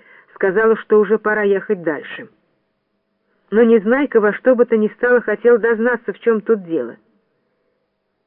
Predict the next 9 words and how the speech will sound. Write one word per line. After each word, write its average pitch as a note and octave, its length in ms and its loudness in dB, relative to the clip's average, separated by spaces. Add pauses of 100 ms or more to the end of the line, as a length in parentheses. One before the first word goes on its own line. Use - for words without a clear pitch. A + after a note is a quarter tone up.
(120)
Присмотревшись A3 880 -2
внимательнее, F#3 800 -6 (640)
он B3 180 4
заметил, B3+ 440 0
что - 160 -2
посреди A3+ 460 -2
поля G#3 460 0
стоял A#3 380 0 (140)
столб, F#3+ 420 0